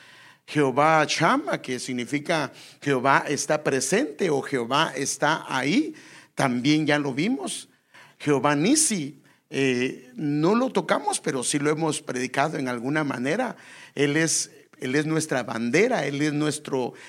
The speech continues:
estandarte. Jehová el Elión es el Jehová el Altísimo. Y Jehová Ra, eh, y ese tampoco lo hemos tratado, aunque de alguna manera a general sí, es Jehová Ra,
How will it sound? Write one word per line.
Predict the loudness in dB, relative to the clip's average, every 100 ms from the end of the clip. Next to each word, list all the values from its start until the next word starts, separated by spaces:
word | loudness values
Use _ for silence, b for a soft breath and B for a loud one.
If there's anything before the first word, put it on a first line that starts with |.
| B
estandarte. | -4 -2 -4 -2 2 4 2 0 -6 -6 -8 _ b b b
Jehová | -2 0 2 4 4 2 -4 -8
el | -2 0
Elión | 2 0 2 2 2 0
es | 0 0 0
el | -2 -2 -6
Jehová | -4 -2 0 0
el | 0
Altísimo. | -2 -6 -6 -2 0 0 -2 -4 -6 -14 _ _ B B B B
Y | 0
Jehová | 2 2 4 2
Ra, | 2 4 4 4 2 -4 -14 _ -12
eh, | -6
y | -4
ese | -4 -4
tampoco | -6 -2 0 0
lo | 0
hemos | -2 -2
tratado, | -2 0 0 -2 -4
aunque | -6 -4
de | -4
alguna | -4 -2 -2
manera | -2 -2 0 0 0 -4 B B B B
a | -4 -2
general | -2 -2 0 0 0
sí, | 0 0
es | 2 0
Jehová | 0 -2 0 -2 -2 -4
Ra, | -4 0 -2 -2